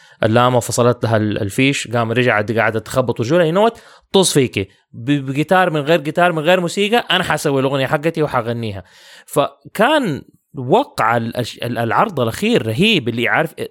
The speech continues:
هذا هو الكلايماكس اللي أنت تبغاه في آخر فيلم، اللي يخليك توقف وتصفق وما تنسى ولا أغنية من الأغاني. هنا المشكلة ما كانت ال-، ال-، مركزة على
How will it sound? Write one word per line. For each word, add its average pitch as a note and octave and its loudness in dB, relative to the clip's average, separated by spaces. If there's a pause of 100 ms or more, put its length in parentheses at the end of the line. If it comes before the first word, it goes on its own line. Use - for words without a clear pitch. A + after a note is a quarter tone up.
(120)
هذا E3 2
هو F3+ 2
الكلايماكس D#3 -4
اللي C#3 -8
أنت D#3 -12
تبغاه B2 -6
في - -8
آخر C#3 -6
فيلم، D3+ -8
اللي A#2 -8
يخليك C3+ -8
توقف C#3 -8
وتصفق A#2 -8 (340)
وما D#3 0
تنسى E3+ -2
ولا E3+ 4
أغنية D3+ 2
من A#2+ -2
الأغاني. A2 -2 (580)
هنا C4 0 (920)
المشكلة A#3+ 0
ما F#3 0
كانت A3 2 (1080)
ال-، C#3+ 0
ال-، C3+ -4
مركزة E3 0
على C#3+ 4